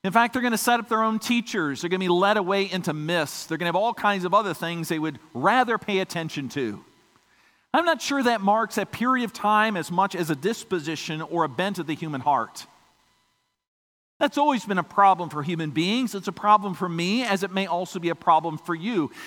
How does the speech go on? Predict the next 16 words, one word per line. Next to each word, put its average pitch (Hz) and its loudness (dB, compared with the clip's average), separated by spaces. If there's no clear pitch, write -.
It's - -2
a 247 -2
lot 285 6
easier 226 2
to 196 -2
listen 220 0
to 196 0
people 196 -2
who 202 2
tell 240 2
you 220 0
what 202 -4
you 190 -4
want 185 4
to 151 -6
hear 131 -2